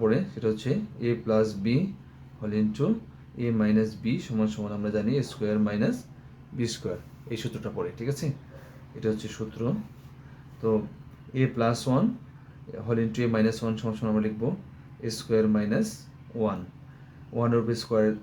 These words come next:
দিলেও হবে, না দিলেও হবে, সমস্যা নাই। তো তারপর হচ্ছে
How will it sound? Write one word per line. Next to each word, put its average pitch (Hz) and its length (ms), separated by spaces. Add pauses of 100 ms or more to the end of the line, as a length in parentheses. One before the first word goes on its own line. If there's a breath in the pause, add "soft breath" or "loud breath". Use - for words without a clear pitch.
(800 loud breath)
দিলেও 110 300
হবে, 120 220
না 123 120
দিলেও 107 220
হবে, 92 180
সমস্যা 107 340
নাই। 190 100 (580 loud breath)
তো - 60 (120)
তারপর 110 240
হচ্ছে 117 160